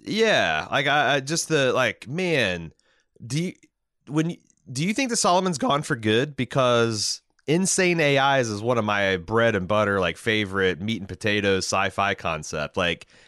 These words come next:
a fucking psychotic A I is sometimes, if you can, if you can do it just right. I'm kinda bummed if Solomon's is gone.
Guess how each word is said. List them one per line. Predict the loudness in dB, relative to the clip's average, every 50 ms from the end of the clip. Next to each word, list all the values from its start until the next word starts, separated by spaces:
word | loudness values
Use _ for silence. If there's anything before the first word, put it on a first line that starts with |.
| _
a | -6 -2
fucking | 0 -2 -2 0 -2 -2 -2
psychotic | 0 0 -2 -2 -2 -2 0 0 2 0 0 0
A | 0 0 2 2 2
I | 2 2 2 2 2 2
is | 0 0 -2 -4 -10 -14 _ _ _ _ _ -12 -12 -12 _ _ _ _
sometimes, | -6 -4 -4 -4 -2 0 0 0 0 0 -4
if | -6 -6
you | -6
can, | -6 -6 -8 -6
if | -6 -6 -6
you | -6
can | -6 -8 -6
do | -2 -2 -2
it | -2 -2
just | 0 -2 -2 -2 -2
right. | -2 0 0 0 0 -2 -2 -6 _ -20 -20 _ _ _ _ _ _ _ _ _ _ _ _ -12 -8
I'm | -6 -6 -4
kinda | -2 -2 0 2 2 0 0
bummed | 2 0 2 2 0 0 0 0
if | 0 0 0
Solomon's | 0 -2 0 2 2 2 2 0 -2 -2 -2 -4
is | -6 -4
gone. | -2 0 0 2 2 2 0 0 -2 -4 -8 -10 -14